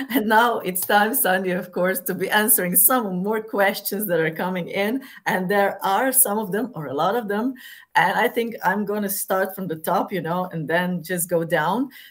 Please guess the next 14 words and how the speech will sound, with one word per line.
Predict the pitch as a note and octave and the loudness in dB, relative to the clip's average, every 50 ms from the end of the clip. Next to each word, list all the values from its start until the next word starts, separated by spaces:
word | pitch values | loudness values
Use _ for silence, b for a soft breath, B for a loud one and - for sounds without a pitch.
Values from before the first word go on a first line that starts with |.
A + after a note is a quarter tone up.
| B _ | B _
to | - E3+ | -4 0
see | - - - G#3 G#3 A3 G#3+ - | 0 0 0 0 -2 -4 -4 -4
what, | - E3+ D#3+ F3 F3+ F3+ F#3 F#3 - - - - - - - | -6 -4 0 2 2 2 2 0 -2 -6 -6 -6 -8 -6 -4
uh, | D3 D3+ D3 C#3 C3+ C3+ B2 - - - - | -2 -2 0 0 0 -2 -2 -4 -8 -8 -8
people | G#3 G3 - F#3 D#3+ | -10 -6 -4 -4 -4
would | D3 - D#3+ | -4 -2 0
like | D#3+ E3 D#3+ E3 - | 0 0 0 -2 -4
to | - E3+ D3 | -10 -10 -6
know, | C#3+ D3 D3 F3+ A#3+ C#4+ C#4+ - _ _ _ - | -4 -2 0 0 0 -2 -2 -6 _ _ _ -18
uh, | - - - _ _ _ | -18 -18 -18 _ _ _
members | D#3 D#3+ D#3 D3 D#3 D3+ D#3+ D#3 - E3 | -8 -6 -4 -4 -4 -4 -6 -4 -4 -4
of | D3 | -4
our | D3 C#3 D#3 | -4 -4 -4
community. | - - D3 D3+ D3+ D#3+ F#3+ C4 B3+ - C#4+ C#4 C#4 - | -6 -8 -10 -8 -8 -6 -6 -6 -4 -2 -2 -2 -4 -6